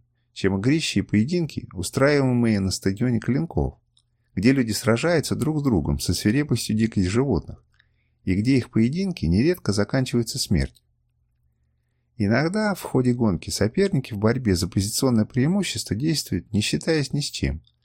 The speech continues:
во имя достижения победы. И бывают случаи, когда при сближении двух птиц на опасное расстояние наездники, пользуясь случаем, быстрым движением перерезают один у другого вожжи управления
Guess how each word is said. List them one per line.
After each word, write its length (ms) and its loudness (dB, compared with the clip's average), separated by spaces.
во 140 4
имя 140 2
достижения 600 0
победы. 500 0
И 80 -2
бывают 380 2
случаи, 560 -4
когда 320 0
при 240 2
сближении 540 2
двух 280 0
птиц 320 -4
на 80 2
опасное 420 0
расстояние 640 0
наездники, 640 0
пользуясь 480 0
случаем, 480 -2
быстрым 360 0
движением 580 0
перерезают 640 2
один 340 0
у 140 -2
другого 440 2
вожжи 300 2
управления 680 2